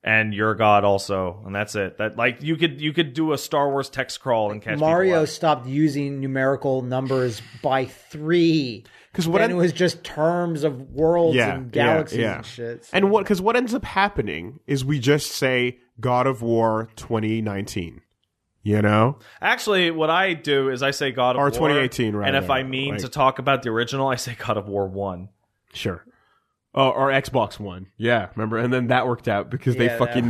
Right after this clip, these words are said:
Speaker 2: worked out.
Speaker 3: you know, like, it's stupid. Anyway, I,
Speaker 1: Well,
Speaker 3: I
Speaker 1: that's Xbox's fault.
Speaker 3: The thing that I, I hate is that, like, yes, you know, upon further, like, discussion,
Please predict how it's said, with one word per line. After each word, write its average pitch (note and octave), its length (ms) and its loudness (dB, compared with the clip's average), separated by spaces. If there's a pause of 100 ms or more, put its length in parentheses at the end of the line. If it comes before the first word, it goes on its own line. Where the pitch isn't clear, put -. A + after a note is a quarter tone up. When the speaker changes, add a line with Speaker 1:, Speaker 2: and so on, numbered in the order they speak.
Speaker 2:
worked A#2 180 -8
out. B2 120 -14 (240)
Speaker 3:
you E3 100 4
know, A3+ 320 4
like, A#3 240 2
it's - 160 0
stupid. B2+ 880 -2 (460)
Anyway, A2+ 520 2
I, F3+ 180 4
Speaker 1:
Well, F#3 100 2
Speaker 3:
I F3+ 100 2
Speaker 1:
that's G3+ 220 2
Xbox's C#3+ 760 -2
fault. A2 340 0 (140)
Speaker 3:
The E3+ 120 4
thing A3+ 640 -2
that D3 160 0
I, C#3 260 2
I C#3 200 2
hate C#3 280 2
is B2+ 160 2
that, B2 220 0
like, B2 200 0
yes, A#2 540 -2
you B2 100 2
know, A2+ 200 2
upon C3+ 460 0
further, B2+ 600 0
like, A2 240 -2
discussion, G#2 720 -2